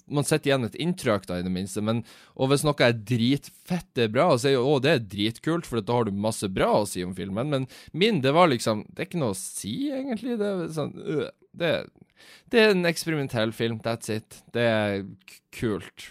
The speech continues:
whatever. Eh, la oss gå videre til neste elev, som sikkert har gjort en bedre jobb enn deg, Ole. Og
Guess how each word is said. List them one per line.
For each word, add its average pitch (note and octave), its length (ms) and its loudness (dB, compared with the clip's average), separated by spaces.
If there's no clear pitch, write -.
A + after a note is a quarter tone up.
whatever. G#2+ 640 0
Eh, A2 320 2
la A#2 160 4
oss A#2+ 160 0
gå B2 80 0
videre A2+ 380 4
til F#3+ 200 4
neste E3+ 420 4
elev, A2 260 4
som A#2+ 120 -2
sikkert B2 260 0
har B2 80 2
gjort C#3 100 0
en C3+ 80 0
bedre A#2 380 4
jobb G#2 180 2
enn G#2+ 80 2
deg, G2+ 240 2
Ole. G2 160 -2
Og D3 240 6